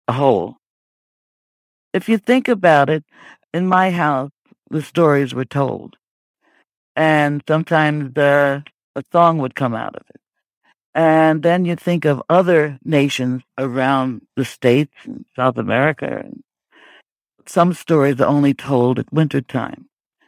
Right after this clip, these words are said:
So they're all different. And some stories are not to be told.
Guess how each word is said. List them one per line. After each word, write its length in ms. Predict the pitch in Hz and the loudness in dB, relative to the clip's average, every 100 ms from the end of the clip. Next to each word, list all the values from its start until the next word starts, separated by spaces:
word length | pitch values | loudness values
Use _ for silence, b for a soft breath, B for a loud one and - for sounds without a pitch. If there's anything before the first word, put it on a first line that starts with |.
| _ _ - | _ _ 0
So 300 | 170 147 - _ - | 2 2 -2 _ 0
they're 160 | 160 | 4
all 180 | 143 202 | 4 2
different. 560 | 180 190 220 117 - - _ _ _ _ _ | 2 2 2 -2 -6 -12 _ _ _ _ _
And 100 | 139 | -6
some 280 | - 156 151 | -2 0 0
stories 640 | 156 - 160 151 156 147 - _ - | 0 0 2 2 0 -2 -10 _ 0
are 140 | 139 | 0
not 340 | 139 151 170 - - | 2 0 0 -4 -8
to 80 | |
be 180 | 131 90 | -4 -6
told. 360 | - 90 - | -4 -4 -4